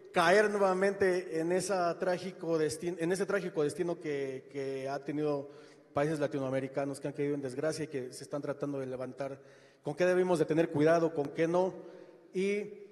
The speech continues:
por último, ¿te veremos llegar nuevamente como presidente ecuatoriano nuevamente? Gracias.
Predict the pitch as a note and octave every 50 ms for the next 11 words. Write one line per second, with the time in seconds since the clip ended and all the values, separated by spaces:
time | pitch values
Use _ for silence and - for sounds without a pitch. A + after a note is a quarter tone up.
0 | - - - - _ - E3 E3+ F#3 F#3 F3+ F#3 E3+ D#3+ D#3 D#3 - - D3+ C#3+
1 | D3 D3 D3 C#3 C#3 D#3+ D#3 F3 F#3+ G3+ F3 F#3 F3+ F3 F#3 F#3 F#3+ F#3 F3+ F#3
2 | F#3 F#3 F#3 F#3 F3+ D#3+ D3+ - D#3+ D3 D#3 D#3 E3+ E3+ E3+ F3 F#3+ F3+ F3 E3
3 | - E3+ D#3 - E3 E3 E3+ E3+ E3+ E3 E3 D#3+ D#3 D#3+ D#3+ D#3 - F3 F3 -
4 | - - - - - - - - - - C3 C3 - B2+ A#2 -